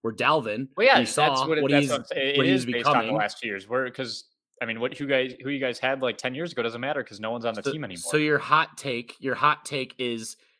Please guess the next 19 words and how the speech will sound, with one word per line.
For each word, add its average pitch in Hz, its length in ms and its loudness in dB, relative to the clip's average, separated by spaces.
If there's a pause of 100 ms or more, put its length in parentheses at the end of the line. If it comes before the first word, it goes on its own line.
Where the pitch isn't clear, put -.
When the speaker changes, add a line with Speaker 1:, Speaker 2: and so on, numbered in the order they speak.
(260)
Speaker 1:
Dalvin 139 480 0
was 120 260 -2 (180)
getting 131 340 2
bad, 107 540 0 (160)
so - 160 -2
it 113 80 -2
makes 120 160 -6
sense 127 180 -2
the 123 60 -6
Vikings 117 280 -4
left 117 240 -4
him, 104 180 -2 (180)
wa-, 117 280 -2
didn't 123 280 -4
want 113 240 0
him. 101 160 -6 (400)
Madison 123 540 4
isn't 123 460 -4 (100)
that 110 220 0